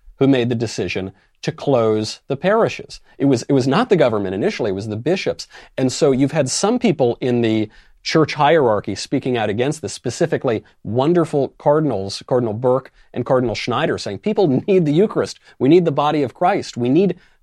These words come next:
we need Mass. We need the highest form of prayer now more than ever." And yet, unfortunately, uh, you have other leaders of the church who have, uh, been more reticent. Now, are they making a, look, prudence is a virtue. They're obviously making a prudential judgment here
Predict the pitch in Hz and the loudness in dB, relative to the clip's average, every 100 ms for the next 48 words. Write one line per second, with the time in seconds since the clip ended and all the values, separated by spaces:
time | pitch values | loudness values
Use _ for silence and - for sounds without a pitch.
0 | - 127 160 208 147 151 - - - 139 | -14 0 2 4 2 0 -2 -6 -2 0
1 | 165 131 175 170 - 170 139 - 202 202 | 2 2 2 0 0 -2 -2 -2 0 0
2 | 113 139 185 190 175 151 143 208 104 - | 0 0 2 4 4 4 2 0 -2 -12
3 | - _ _ 147 151 151 147 143 147 156 | -20 _ _ -2 2 2 0 0 2 2
4 | - 156 143 175 208 - 139 117 110 98 | 2 -2 0 2 0 0 -4 -2 -4 -4
5 | 135 _ _ _ _ 113 110 120 135 135 | -4 _ _ _ _ -4 0 0 0 0
6 | 139 127 170 175 190 139 - 117 117 117 | 0 -2 0 4 4 2 -2 -2 0 -2
7 | 107 104 101 - 98 143 - 147 135 139 | -4 -8 -6 -4 -4 -6 -6 -4 -2 -2
8 | 131 123 143 131 127 123 151 147 156 147 | -4 -4 -4 -2 -2 -4 -2 0 2 2
9 | 175 214 - 82 123 135 - - - - | 2 2 -2 -8 -4 -4 -4 -14 -8 -2
10 | 131 156 139 135 147 160 127 - 151 170 | 2 4 4 4 2 2 0 0 2 2
11 | - 196 208 160 123 123 180 208 - 90 | 2 2 2 0 -2 0 0 0 -4 -2
12 | 120 123 131 123 123 120 117 120 101 127 | 2 2 2 -2 -2 -4 -4 -6 -4 -2
13 | 120 131 135 113 123 131 160 117 113 90 | -2 -2 -4 -2 0 0 -2 -4 -4 -6
14 | 90 | -8